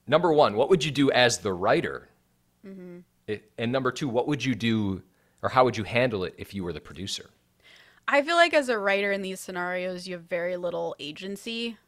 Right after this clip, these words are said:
Speaker 2: It's not expected of you to take any role in this part of things. It's usually the producer who's the face of these kinds of conversations with talent.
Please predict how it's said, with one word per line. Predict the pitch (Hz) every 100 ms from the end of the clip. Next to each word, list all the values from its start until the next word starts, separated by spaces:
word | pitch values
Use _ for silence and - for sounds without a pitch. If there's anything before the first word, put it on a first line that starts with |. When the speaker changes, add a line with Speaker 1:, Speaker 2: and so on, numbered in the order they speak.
| -
Speaker 2:
It's | 226 233
not | 254
expected | 240 - - 180 - 202
of | 196
you | 196
to | 180
take | - 208 180 -
any | 175 165
role | 160 165 180 202 226 _ _ _ _ _ -
in | 240 240
this | 254 - - _ _
part | 254 254
of | 254 240 233 _ _ _ _
things. | 269 269 285 254
It's | 185 -
usually | 214 202 196 196 190
the | 185
producer | - 185 180 185 196 185
who's | 180 170
the | 175
face | - 170 175 - - - - - _ -
of | 214 202
these | 202 -
kinds | 202 190
of | 185
conversations | 196 180 180 175 170 - 196
with | 180 156
talent. | - 143 196 269 -